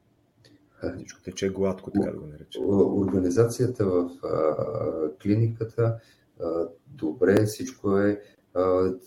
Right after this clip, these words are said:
Speaker 1: всичко е под контрол, наистина хората са много отговорни, но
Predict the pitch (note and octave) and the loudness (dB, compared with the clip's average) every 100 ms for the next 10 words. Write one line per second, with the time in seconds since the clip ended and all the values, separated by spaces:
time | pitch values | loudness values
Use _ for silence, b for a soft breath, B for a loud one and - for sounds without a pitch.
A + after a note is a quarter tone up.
0 | - - - - G#2+ - - - F2+ - | -20 -16 -16 -2 -2 -2 -12 -8 -8 -2
1 | G2 G2 F2 E2+ - G2 G2 - F2+ G2 | 0 2 2 -2 -2 -2 -2 0 0 0
2 | A2 - G2 F#2+ F#2+ F#2 E2+ F#2 F#2+ G2 | -4 -8 -4 -2 -2 -4 -4 -4 -2 -4
3 | - B _ F2 F2+ F2+ F2+ F2 | -8 B _ -6 0 2 2 0